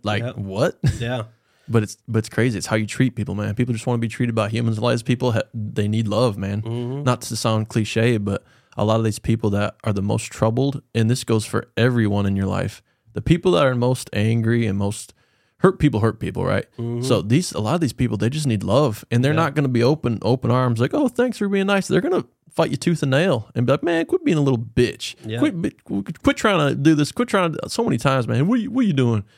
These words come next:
Speaker 1: And I just was like, "You know what, man? I'm not gonna stop. I'm gonna keep loving you."
Speaker 2: <laughs> Yep,
Speaker 1: And you're
Speaker 2: yep.
Speaker 1: gonna just, eventually you're gonna break. And they did. Most of the
Speaker 2: Yeah.
Speaker 1: time, they, sometimes they didn't. And there is just evil people out there that just,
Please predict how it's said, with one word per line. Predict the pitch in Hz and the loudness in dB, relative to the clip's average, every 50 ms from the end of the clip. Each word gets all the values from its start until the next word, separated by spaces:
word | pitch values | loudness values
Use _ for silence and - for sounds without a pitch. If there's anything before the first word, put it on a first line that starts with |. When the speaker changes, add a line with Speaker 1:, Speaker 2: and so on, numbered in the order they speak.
| _ _ _ - | _ _ _ -4
Speaker 1:
And | 117 120 | 0 0
I | 120 120 | 0 0
just | 123 110 - | -2 -4 -4
was | 117 113 | -2 0
like, | 117 110 104 | 0 0 2
"You | 104 110 | 0 0
know | 123 131 131 | 0 2 2
what, | 135 143 - - | 0 0 -2 -2
man? | 123 131 135 135 139 143 139 135 _ _ _ _ _ - | -2 -2 0 0 0 -2 -2 -4 _ _ _ _ _ -6
I'm | 120 117 110 | -2 0 0
not | 113 110 110 113 | 0 0 -2 -2
gonna | 120 117 | -4 -4
stop. | 113 - - 135 139 139 - - _ - | -4 -2 0 2 2 2 0 -6 _ -6
I'm | - 110 113 | -2 -2 0
gonna | 113 110 107 | 0 0 -2
keep | - - 123 113 | 0 0 0 2
loving | 110 131 151 143 131 127 | 4 4 4 4 4 2
you." | 113 117 113 113 | 2 2 0 -2
Speaker 2:
<laughs> | - 127 | -6 -10
Yep, | 120 123 127 135 147 160 165 - | -8 -6 -2 0 0 -2 0 2
Speaker 1:
And | 123 117 117 | 2 4 4
you're | 117 123 | 4 4
Speaker 2:
yep. | 120 123 | 4 4
Speaker 1:
gonna | 127 127 127 | 2 2 2
just, | 123 123 120 - - - _ - - | 2 0 0 -2 -4 -10 _ -4 -2
eventually | 117 113 107 120 139 160 - - 139 127 | 0 2 4 2 2 2 2 0 0 0
you're | 123 | 2
gonna | 127 127 123 117 | 2 2 0 2
break. | 120 147 - - - | 2 0 0 2 0
And | 143 | 0
they | 147 165 | 0 2
did. | 160 233 262 - - - | 4 4 4 2 2 -2
Most | 104 - 151 - | -2 -2 -2 -2
of | 110 | 0
the | 113 | -2
Speaker 2:
Yeah. | |
Speaker 1:
time, | 180 175 | 0 0
they, | 180 - | 0 -2
sometimes | - - 220 240 - 240 226 202 180 | -2 -2 -2 0 0 0 0 2 0
they | 185 | 0
didn't. | 160 151 147 170 - - | 2 2 0 0 -2 -2
And | 143 151 | 0 0
there | 160 165 | 2 2
is | 160 170 185 170 139 | 4 4 2 2 0
just | 135 123 135 - - | -2 -2 -2 0 2
evil | 147 143 135 127 110 | 2 2 2 2 0
people | - 160 160 117 110 | 0 0 0 0 0
out | 107 95 98 | -2 0 0
there | 107 104 113 | 0 0 0
that | 110 - - - | 0 0 -2 -2
just, | 104 107 - - | -4 -6 -6 -8